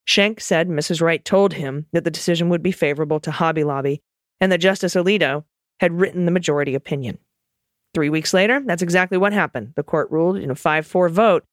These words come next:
that requiring family-owned corporations to pay for insurance covering contraception violated their religious freedoms. Now, Alito has denied the allegation, but in interviews and thousands of emails and other records that Schenck shared with the Times, he provided details of the effort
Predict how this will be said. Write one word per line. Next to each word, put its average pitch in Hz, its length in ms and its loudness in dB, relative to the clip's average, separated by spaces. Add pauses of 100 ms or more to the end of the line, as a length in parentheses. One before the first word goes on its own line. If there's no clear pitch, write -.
(480)
that 151 120 2
requiring 185 460 0
family-owned 185 500 2
corporations 190 560 0
to - 100 -6
pay 170 140 0
for 165 160 0
insurance 170 380 0
covering 160 320 -2
contraception 165 680 -2
violated 196 540 0
their 170 100 2
religious 156 380 -2
freedoms. - 560 -2 (1040)
Now, 156 140 0
Alito 220 440 2
has 196 160 -2
denied 175 520 0
the 196 80 -4
allegation, - 640 -6 (760)
but 196 80 2
in 226 120 2
interviews 185 580 0
and 165 100 -2
thousands 185 360 0
of 165 60 -4
emails 165 360 0
and 156 100 -4
other 214 220 2
records 151 540 -2 (300)
that 156 200 0
Schenck 180 320 0
shared 190 320 0
with 170 140 -2
the 165 80 -8
Times, 139 400 -2
he 185 100 -2
provided 196 400 0
details 175 460 0
of 156 80 -4
the 185 120 -2
effort - 380 -2